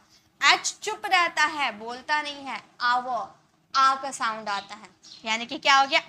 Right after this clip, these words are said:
आ का साउंड, यानी कि ए का साउंड आ रहा, वॉवल साउंड है, तो क्या लगाएंगे? एन। एच नहीं होता है वॉवल, एच लेटर वॉवल नहीं होता है, लेकिन साउंड यहाँ पे आ रहा हमारा ओ का,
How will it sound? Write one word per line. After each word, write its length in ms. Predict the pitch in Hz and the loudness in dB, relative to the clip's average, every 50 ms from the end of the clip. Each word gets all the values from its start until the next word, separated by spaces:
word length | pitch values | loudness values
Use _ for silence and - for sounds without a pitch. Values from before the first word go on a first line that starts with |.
| - 240 | 0 2
आ 120 | 233 240 | 2 2
का 120 | 247 - 269 | 2 -2 -6
साउंड, 280 | - 262 240 226 226 | -4 -4 -4 -4 -4
यानी 200 | 220 220 226 233 | -4 -6 -6 -6
कि 100 | 240 302 285 294 | -10 -12 -6 0
ए 140 | 320 330 349 | 0 0 2
का 140 | 339 381 392 | 2 0 -2
साउंड 300 | 381 370 339 330 320 302 | -2 -2 -4 -4 -2 0
आ 100 | 294 277 | 0 2
रहा, 200 | 277 277 277 285 285 _ _ _ _ _ - | 2 2 0 0 -2 _ _ _ _ _ 4
वॉवल 300 | 262 285 302 330 349 370 | 6 6 8 8 6 4
साउंड 360 | 349 - 339 320 311 311 294 | 4 2 2 2 2 0 0
है, 200 | 294 285 285 285 | 2 2 2 2
तो 140 | 294 - 285 | 0 -6 -14
क्या 200 | 247 - 247 233 | -2 2 2 4
लगाएंगे? 420 | 233 240 240 240 233 240 240 247 330 | 4 4 2 2 -2 -2 -2 -4 -4
एन। 460 | 403 381 - - 233 214 196 190 214 - - - - - - _ | -6 -6 -4 -2 0 0 0 -2 -8 -16 -20 -20 -20 -20 -20 _
एच 400 | - 294 294 349 403 - - - | 6 6 6 6 6 -2 -4 -8
नहीं 220 | 415 392 440 453 480 | -6 -4 -4 -2 0
होता 240 | 480 480 466 466 427 | -2 -2 2 4 4
है 100 | 415 359 | 4 6
वॉवल, 400 | 381 330 311 269 269 233 233 220 - _ 247 | 4 4 4 4 4 0 0 -2 -8 _ 2
एच 240 | 262 302 - - - | 4 4 4 2 -4
लेटर 440 | 370 359 339 320 320 - 370 381 370 | -2 0 0 0 0 0 -2 -2 0
वॉवल 400 | 339 320 311 311 320 359 370 370 | 0 -2 -2 0 -2 -4 -4 -4
नहीं 180 | 392 415 427 | -6 -6 -4
होता 240 | 440 440 415 427 370 330 | -4 -4 -4 -2 -2 -2
है, 280 | 311 311 285 208 - - - 240 | -2 -2 -8 -12 -12 -14 -12 -12
लेकिन 300 | 247 247 - 330 359 349 | -12 -8 -6 -6 -6 -6
साउंड 540 | - - - - 320 294 320 381 427 403 | -8 -10 2 2 4 4 4 0 -4 -4
यहाँ 300 | 415 370 370 359 330 320 320 | -2 -2 0 0 0 -2 -2
पे 80 | 330 302 | 0 0
आ 160 | 285 269 262 | 2 2 4
रहा 140 | 262 269 277 | 4 4 2
हमारा 440 | 285 269 262 254 247 262 320 392 - - - _ _ _ _ _ _ _ - - | 2 2 2 2 4 6 6 4 4 2 -8 _ _ _ _ _ _ _ -10 -4
ओ 200 | 226 262 254 247 - | 0 2 2 2 0
का, 240 | - 202 175 156 | -2 -8 -8 -8